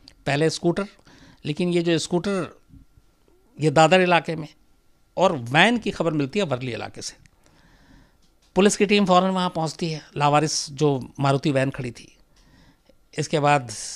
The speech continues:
बम निरोधक दस्ता उसकी तलाशी लेता है, चेक करता है। उस मारुति वैन से पुलिस को बहुत बड़ी तादाद में हैंड ग्रेनेड,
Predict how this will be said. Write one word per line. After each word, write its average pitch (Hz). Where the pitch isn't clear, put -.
बम 123
निरोधक 147
दस्ता 139
उसकी 131
तलाशी 123
लेता 131
है, 120
चेक -
करता -
है। -
उस -
मारुति 196
वैन 202
से 196
पुलिस 190
को -
बहुत 160
बड़ी 165
तादाद 165
में 165
हैंड 143
ग्रेनेड, 156